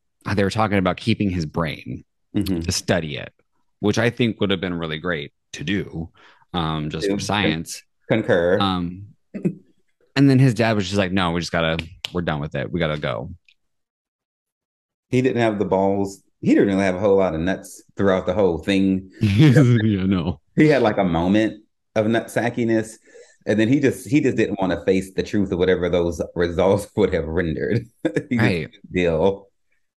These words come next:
Speaker 1: Right.
Speaker 2: Also,
Speaker 1: I think the most interesting part of it was, like, it, it raised in my, in my mind the whole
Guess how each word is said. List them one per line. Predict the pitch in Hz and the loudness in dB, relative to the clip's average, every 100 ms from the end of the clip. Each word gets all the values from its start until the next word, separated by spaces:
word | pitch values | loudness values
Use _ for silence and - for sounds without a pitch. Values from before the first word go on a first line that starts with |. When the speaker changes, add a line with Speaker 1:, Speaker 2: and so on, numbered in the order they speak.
| _ _ _ _ _ _ _ _ _ - | _ _ _ _ _ _ _ _ _ -8
Speaker 1:
Right. | 95 120 82 - - _ _ _ _ - | 0 0 0 -4 -14 _ _ _ _ 2
Speaker 2:
Also, | 143 | 2
Speaker 1:
I | |
think | 180 - | 4 4
the | |
most | 254 196 - | 6 4 2
interesting | 143 151 139 135 | -2 -2 0 0
part | 120 107 113 | 0 0 0
of | 107 | 0
it | 101 | -2
was, | 78 90 | -2 -2
like, | 90 87 - | -2 -4 -4
it, | 107 104 | -6 -4
it | 110 | -2
raised | 107 117 156 190 - - | 0 4 6 4 2 0
in | 127 | 4
my, | 110 113 - | 4 2 0
in | 110 | 0
my | 110 107 | 2 2
mind | 104 98 92 | 2 2 0
the | 90 | -4
whole | 85 101 90 87 85 | -2 0 2 2 0